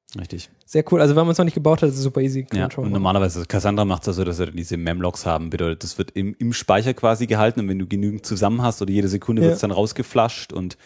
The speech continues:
Speaker 2: Ja.
Speaker 1: aber die machen das dann auch irgendwie acid-kompatibel, also wahrscheinlich so
Speaker 2: Noch
Speaker 1: Append-Only
Speaker 2: mehr Magics.
Speaker 1: Gebimse.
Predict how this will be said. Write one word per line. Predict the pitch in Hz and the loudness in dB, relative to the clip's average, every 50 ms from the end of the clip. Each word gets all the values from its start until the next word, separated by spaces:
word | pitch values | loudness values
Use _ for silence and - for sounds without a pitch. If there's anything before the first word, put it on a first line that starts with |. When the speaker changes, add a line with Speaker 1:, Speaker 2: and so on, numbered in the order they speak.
| - | -2
Speaker 2:
Ja. | - 147 | 0 2
Speaker 1:
aber | 139 - | 4 4
die | 113 | 4
machen | 117 113 110 107 | 4 4 4 2
das | 95 - | -2 -2
dann | - 101 | -2 -2
auch | 98 | 0
irgendwie | 101 98 95 90 - | 0 -2 -2 -4 -4
acid-kompatibel, | 85 - - 120 - - 117 104 - 101 95 - - 104 95 | -4 -4 -4 -6 -4 -2 -4 -2 -2 -2 -4 -2 -4 -2 -2
also | 90 87 92 - | -2 -2 -2 -4
wahrscheinlich | 80 82 92 87 87 | -6 -6 -8 -8 -6
so | - - | -6 -4
Speaker 2:
Noch | 151 | -4
Speaker 1:
Append-Only | 147 - 98 139 - 85 92 98 98 98 95 92 95 90 - - | -2 -2 -2 -2 0 -2 -2 0 0 0 0 -2 -2 -4 -6 -6
Speaker 2:
mehr | - 131 127 120 120 | -4 0 0 2 0
Magics. | 123 120 120 117 120 120 - | 0 -2 -2 -2 -4 -4 -4
Speaker 1:
Gebimse. | - 90 - 101 95 95 87 90 90 85 | -4 0 0 0 0 0 0 -2 -2 -4